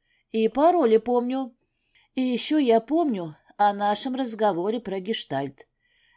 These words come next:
Готова ли я отплатить Богдану за приют и помощь? Наверное, да. Я ничего не должна своему мужу. Ничего. И никаких угрызений совести не испытываю.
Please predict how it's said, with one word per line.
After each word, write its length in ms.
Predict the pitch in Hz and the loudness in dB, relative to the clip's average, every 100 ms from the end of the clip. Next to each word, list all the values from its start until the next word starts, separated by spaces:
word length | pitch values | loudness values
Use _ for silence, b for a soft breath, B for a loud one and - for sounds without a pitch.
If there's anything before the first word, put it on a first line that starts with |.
| - | -6
Готова 560 | 277 311 311 302 226 | 4 4 4 2 4
ли 120 | 214 220 | 4 4
я 140 | 220 | 2
отплатить 720 | 208 220 - 233 233 226 196 | 2 -2 0 0 0 0 -2
Богдану 720 | 185 220 214 220 269 175 - | 0 0 2 2 2 -4 -8
за 240 | - 202 226 | -8 -4 -4
приют 540 | 233 247 254 330 - - | -2 -2 -2 -2 -6 -12
и 120 | 285 | -8
помощь? 600 | 294 160 151 151 151 - _ _ _ _ _ _ - | -6 -2 -2 -2 -10 -14 _ _ _ _ _ _ -6
Наверное, 560 | 175 156 151 151 233 | -2 0 0 -2 -4
да. 320 | 254 247 233 226 _ _ _ _ _ - | -2 0 0 -6 _ _ _ _ _ -10
Я 240 | 196 196 | -4 -4
ничего 420 | 190 190 - 202 | -4 -6 -4 -2
не 140 | 208 208 | -2 0
должна 420 | 214 214 202 220 | 0 0 -2 -4
своему 400 | - 233 240 262 | -2 -2 -2 -2
мужу. 460 | 277 330 151 147 - b b b - | -2 -4 -4 -6 -10 b b b -10
Ничего. 840 | 196 302 311 311 254 156 165 160 _ _ _ b b b | -4 -4 -2 -2 -2 -2 -4 -6 _ _ _ b b b
И 120 | 233 | -2
никаких 540 | 226 226 233 226 233 240 | 0 0 0 0 0 0
угрызений 540 | 220 226 202 233 233 | 0 2 2 0 -2
совести 460 | 226 320 214 - 208 | -2 -2 -2 -4 -4
не 200 | 247 311 | -2 -2
испытываю. 720 | - - 240 226 208 214 214 | -4 0 0 2 0 0 -2